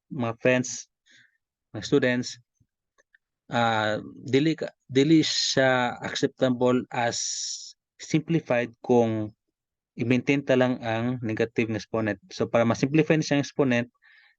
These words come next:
ato siyang ikanaog. Okay? Kanaog na to siya, aron nga ma-positive ang negative nga exponent. Unya, pag kanaog na to ng ex-, nga expression,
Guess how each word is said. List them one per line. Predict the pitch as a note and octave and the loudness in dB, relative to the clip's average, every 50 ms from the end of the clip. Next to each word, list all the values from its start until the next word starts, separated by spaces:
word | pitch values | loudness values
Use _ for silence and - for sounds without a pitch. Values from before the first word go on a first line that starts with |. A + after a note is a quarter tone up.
| _ _ | _ _
ato | B2+ - - D3 C#3 | -8 -4 -2 -4 -2
siyang | - F#3+ - | -2 -2 -2
ikanaog. | B2+ B2 - B2 A#2+ A#2 A2+ A2+ B2+ D3 D#3 D#3 - - _ _ _ _ _ _ _ _ _ _ _ _ _ _ _ _ _ _ _ _ _ _ _ _ | -2 -2 0 0 2 2 2 2 2 2 2 -2 -8 -16 _ _ _ _ _ _ _ _ _ _ _ _ _ _ _ _ _ _ _ _ _ _ _ _
Okay? | _ - A2 A2 A#2 A#2+ - _ _ _ _ _ _ _ - | _ -4 -2 -2 -2 -4 -8 _ _ _ _ _ _ _ -4
Kanaog | A2 A2+ B2+ C3+ C#3 C#3 | 0 2 2 2 4 2
na | C#3 C#3 | 0 0
to | - D#3 C#3+ | 0 0 2
siya, | - B2+ A#2+ A#2+ B2 B2 - _ _ _ _ _ _ _ _ _ _ _ _ _ _ _ _ - | 4 4 4 4 0 -4 -12 _ _ _ _ _ _ _ _ _ _ _ _ _ _ _ _ 2
aron | C3+ C#3+ D3 C#3+ C#3+ | 2 4 4 4 2
nga | C3+ | 0
ma-positive | B2 A#2 A#2 A2+ - A#2+ - - C3 - - C3 C3 C3 - _ _ _ | 0 0 0 -2 -2 -4 -6 -6 -6 -2 -2 -2 -2 -2 -10 _ _ _
ang | - A#2+ A#2 A#2 A#2 A#2 | -4 -2 -2 -2 -2 -2
negative | A#2 A#2 - B2 A2+ - B2+ A#2+ | -2 0 0 0 0 2 -2 -2
nga | A2+ A2 A2 | -2 -4 -6
exponent. | - - - E3+ D3 A#2+ A2 A2+ - _ _ _ _ _ - | -8 -2 -2 -2 0 0 -4 -6 -10 _ _ _ _ _ 0
Unya, | D3 D3 C3+ | 2 2 2
pag | - - A#2 | 0 -2 -4
kanaog | - - B2 C3 C#3+ E3 E3+ D#3+ | 0 0 0 2 2 0 0 -2
na | E3 D#3+ | -4 -2
to | - D3+ D3+ | -2 -2 -2
ng | D#3 D3+ | -2 -4
ex-, | D3 - - _ _ - | -6 -8 -16 _ _ -6
nga | C3+ C#3 C#3+ | -4 -2 -2
expression, | C3 - - D3+ D3+ - B2 A#2+ A#2 A#2 B2 | -4 0 0 0 2 4 2 0 0 0 -4